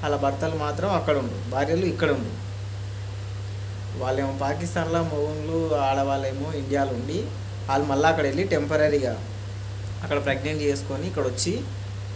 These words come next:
ఇక్కడ డెలివరీకి ఇక్కడ వచ్చే ఇక్కడనే ఉంటారు. అది అలా అమ్మోళ్ళ ఇల్లు లాగా, వాళ్ళకేమో పాకిస్తాన్ వాళ్ళకి అత్తారి ఇల్లు లాగా అయిపోయింది. అట్లా కొంతమంది కాదు, దాదాపు ఒక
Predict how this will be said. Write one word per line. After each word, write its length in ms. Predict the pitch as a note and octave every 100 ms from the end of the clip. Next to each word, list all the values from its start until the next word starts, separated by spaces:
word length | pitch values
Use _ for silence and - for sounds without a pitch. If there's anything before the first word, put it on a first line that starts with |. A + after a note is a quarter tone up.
| -
ఇక్కడ 160 | - F3+
డెలివరీకి 640 | E3 D#3+ E3 E3 E3 B3
ఇక్కడ 280 | C4+ G3 E3+
వచ్చే 400 | D3 C#3+ F#3 G#3+
ఇక్కడనే 400 | F3 - G3 G#3
ఉంటారు. 360 | E3 - A2+ - - - - - - - - - - - - - - - - - - - C3
అది 120 | C3+
అలా 180 | C3 C3
అమ్మోళ్ళ 380 | B2 C3 D3 D3+
ఇల్లు 140 | C#3+
లాగా, 520 | C#3 C3+ C3+ C#3 C#3 C3
వాళ్ళకేమో 520 | C3 B2+ C3+ C3+ C#3 C#3
పాకిస్తాన్ 320 | A#2+ - C3+
వాళ్ళకి 240 | B2 B2
అత్తారి 240 | - C3 B2+
ఇల్లు 180 | B2
లాగా 200 | B2 A#2+
అయిపోయింది. 560 | C#3+ B2 C#3 B2+ A2+ - - - - - - - - -
అట్లా 220 | C#3 D3+
కొంతమంది 540 | D3 C#3+ D3 D#3 D3+ C3
కాదు, 260 | A#2+ A#2 A2
దాదాపు 560 | B2+ C#3+ D3+ D3+ -
ఒక 420 | E3 D#3+ D3 C3+